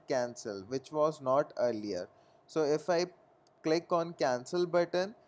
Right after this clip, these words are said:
it should hide the color box. So it is hiding the color box. Now if I refresh this, sorry, you can see that now if it is before color box open,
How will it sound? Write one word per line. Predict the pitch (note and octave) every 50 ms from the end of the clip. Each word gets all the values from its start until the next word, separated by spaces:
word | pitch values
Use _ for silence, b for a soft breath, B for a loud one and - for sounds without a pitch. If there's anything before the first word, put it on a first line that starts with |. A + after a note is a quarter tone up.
| b b b b _ -
it | - D3+ D3+ -
should | - - - E3 E3+ G3 G#3 A3+ A#3+ - _ _ _ _ _ _ _
hide | - D3 C3 C3+ C#3 C#3 C#3 -
the | G3 G#3+ A3
color | - - D3 C3 C3 C3 B2 A#2
box. | G#2 G#2+ G2+ F2 F#2 - - - - - - _ _ _ _ _
So | - D#3 C#3+
it | C#3+ C#3+ C#3+
is | F3 G#3 G3+ E3+
hiding | D#3+ C#3+ B2 A#2+ A#2+ A#2+ C3+ C#3 C#3 C#3
the | C#3 D3
color | C#3+ - B2+ A2+ A2 A2 A2 G#2+ G#2 F#2+
box. | G2+ F#2 F2+ - - - - - - _ b b b b b b b b _ -
Now | C#3 D3 D3+ E3 G3 A3+ A3+ -
if | - F#3 F3+ -
I | F#3+ F#3+ F#3+
refresh | E3 E3 D#3+ - - E3+ E3+ F3+ F3+ E3+ -
this, | - C#3 C#3 D3 F#3+ G3+ - - - - _ _ _ _ _ _ _ _ _ _ _ _ _
sorry, | - - B2 A2 A2 C3 D#3 - b b b b b _
you | D#3+ E3
can | - G#3 G#3+
see | G#3 - F#3 F3+ F#3+ G3+
that | F3+ G3 F3 F3 F3 F3 D#3+
now | D#3+ D#3+ D#3+ E3 F3+ F3+
if | D#3+ C#3 D#3 E3 - -
it | E3+ D#3+ -
is | F3 F3+ E3+ D#3+
before | D3 - D3 D3 C#3+ - D#3+ D#3+ E3+ F3+
color | F3+ - D3+ C#3+ C#3+ C#3+ C#3+ C3+
box | C3+ C#3+ D3 D3+ D#3 - - D#3
open, | C3 A#2+ - - B2+ A#2+ A#2